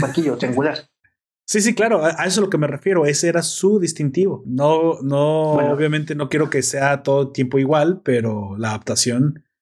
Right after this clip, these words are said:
Speaker 2: no puede robarle lo más distintivo. Es como si a Leono, que es un Thundercat, le quitas el origen felino, pues no tendría sentido.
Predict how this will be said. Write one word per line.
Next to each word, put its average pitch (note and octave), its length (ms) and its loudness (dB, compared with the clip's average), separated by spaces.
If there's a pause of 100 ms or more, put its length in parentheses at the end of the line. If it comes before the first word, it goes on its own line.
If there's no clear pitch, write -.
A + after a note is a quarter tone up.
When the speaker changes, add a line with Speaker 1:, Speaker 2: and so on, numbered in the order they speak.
(140)
Speaker 2:
no C3+ 160 -2
puede C#3 240 2
robarle B2 720 -2
lo A#2 140 -10
más C3+ 200 0
distintivo. E3+ 480 -2
Es D#3+ 80 -2
como D3+ 240 0
si - 180 -2
a A#2+ 140 2
Leono, C#3+ 440 2
que - 80 -6
es B2+ 120 -2
un D3 160 0
Thundercat, D#3 680 -2
le B2 240 2
quitas C3+ 720 0
el A#2+ 540 0
origen B2+ 380 0
felino, C3 500 0
pues A2 160 -6
no B2 100 -2
tendría A2+ 300 -2
sentido. A#2+ 540 0